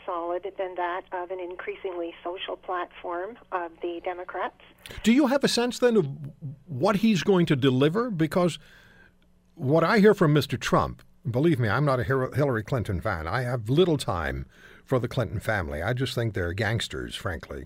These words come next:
Speaker 1: Mm-hmm.
Speaker 2: But this is my opinion. Uh, but do you, do you hear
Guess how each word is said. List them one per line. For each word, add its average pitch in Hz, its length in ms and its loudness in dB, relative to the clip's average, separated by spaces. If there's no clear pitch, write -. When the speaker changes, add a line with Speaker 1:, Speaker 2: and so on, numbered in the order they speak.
Speaker 1:
Mm-hmm. 220 140 -14
Speaker 2:
But 127 220 2
this 180 140 -4
is - 60 0
my 120 160 2
opinion. 73 460 -8
Uh, 131 540 4
but 143 240 2
do 214 100 2
you, 294 160 4
do 147 120 4
you 269 160 4
hear 175 600 4